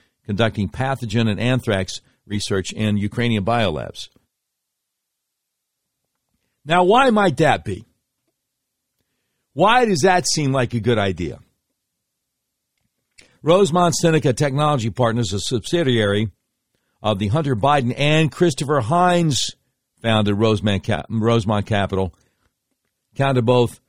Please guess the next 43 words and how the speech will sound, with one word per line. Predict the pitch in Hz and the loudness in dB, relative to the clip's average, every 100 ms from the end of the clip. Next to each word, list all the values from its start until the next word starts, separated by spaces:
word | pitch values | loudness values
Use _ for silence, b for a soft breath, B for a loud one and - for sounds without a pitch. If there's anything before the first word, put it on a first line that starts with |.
| _ _ | _ _
Biden | 127 147 151 147 | 0 2 0 -2
and | 135 135 | -2 0
Hines | 120 123 120 104 | 0 0 0 -2
as | 92 | -2
managing | 117 127 120 107 | -2 0 0 -2
directors. | 98 123 151 151 139 | -2 0 -2 -2 -4
Hines | 123 135 131 98 | -2 -2 -2 -2
is | |
the | 98 | -6
stepson | - 127 - 120 | -2 -2 -2 -2
of | 107 | -2
former | 120 117 | -2 -2
U | 107 107 | 0 -2
S | - | -2
Secretary | 110 - 107 | -4 -2 -2
of | 92 | -2
State | 117 110 | -2 -2
and | 90 | -4
current | - 110 | -6 -6
climate | - 110 107 85 | -4 -4 -2 -2
czar | 98 92 - _ - | -4 -4 -8 _ -8
John | 110 95 | -4 -4
Kerry. | - 57 - _ _ _ _ _ _ _ _ _ | -6 -12 -14 _ _ _ _ _ _ _ _ _
Biolabs. | 113 117 87 80 65 - - _ _ | -2 -2 -2 -6 -10 -16 -20 _ _
See, | - 208 | -8 -4
I | 226 | -2
don't, | 302 | -2
I | 302 233 277 | -2 -2 0
don't | 302 302 | 0 2
know | 302 | 2
if | 240 | 4
the | 208 | 2
biolabs, | 139 226 269 220 190 175 156 - - 196 | 2 2 4 4 6 4 2 -2 -2 2
they're | 262 | 2
not | 285 269 | 4 2
all | 240 233 | 4 2
that | 220 214 | 2 0
econo-, | 208 208 202 202 - 160 - | 0 -2 0 0 0 -2 -4
uh, | - _ _ - | -14 _ _ -6
ecologically | 202 180 208 202 147 175 | -4 2 2 2 0 0
friendly, | - 247 180 139 | 2 0 2 2
are | 170 | 2
they? | 220 | 0